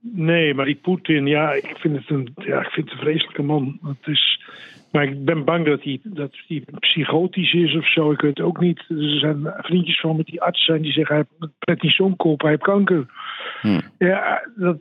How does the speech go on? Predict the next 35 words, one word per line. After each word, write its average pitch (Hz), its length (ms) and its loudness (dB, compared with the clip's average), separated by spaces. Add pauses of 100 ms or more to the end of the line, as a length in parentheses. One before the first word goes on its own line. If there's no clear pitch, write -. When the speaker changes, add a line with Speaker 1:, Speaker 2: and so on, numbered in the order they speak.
(160)
Speaker 1:
ja, - 240 0
s-, - 140 0
stel 202 320 2
dat 196 140 2
dat 196 160 2
zo 190 160 4
is, 165 440 2 (200)
dan 170 420 -2
is 175 120 0
hij 185 100 2
natuurlijk 170 520 -2
levensgevaarlijk. 175 800 2
Want 170 180 -2
dan, 180 180 0
dan 170 160 0
heeft 165 240 0
hij, 165 320 -4 (220)
als, - 120 0
als 180 280 0
iemand 175 240 2
weet 170 300 2
dat 160 200 0
hij 165 100 -2
doodgaat, 160 520 0
dan 156 180 -2 (400)
is - 120 -4
hij 170 100 2
tot 147 200 -2
alles 180 260 4
in 143 80 2
staat. 190 480 2 (140)
Speaker 2:
Hmm. 90 400 2 (680)
Speaker 1:
En 185 300 2
tot 151 200 0
niks. - 480 0